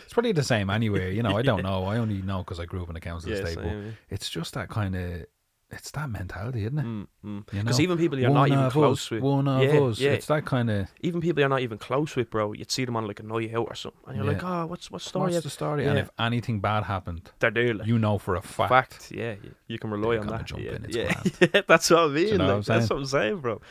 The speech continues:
Speaker 2: That's what I'm saying.
Speaker 1: So I've been in other countries and I'll bump into people from Blanche. It wouldn't even be from Ladies Red, just from Blanche that I'd know.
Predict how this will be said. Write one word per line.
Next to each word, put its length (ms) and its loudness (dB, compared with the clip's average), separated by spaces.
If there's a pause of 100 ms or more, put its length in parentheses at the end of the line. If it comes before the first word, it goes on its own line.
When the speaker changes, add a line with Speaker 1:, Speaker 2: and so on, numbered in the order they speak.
(180)
Speaker 2:
That's 160 0
what 80 -4
I'm 80 -10
saying. 180 -2
Speaker 1:
So 80 4
I've 140 4
been 100 6
in 140 4
other 160 4
countries 400 0
and 100 0
I'll 60 0
bump 240 -2
into 160 -4
people 380 -6
from 240 -6
Blanche. 300 -4
It 40 -4
wouldn't 160 2
even 80 0
be 80 0
from 160 -6
Ladies 240 -2
Red, 100 -2
just 140 -6
from 100 -2
Blanche 280 -2
that 80 -2
I'd 160 -6
know. 260 -4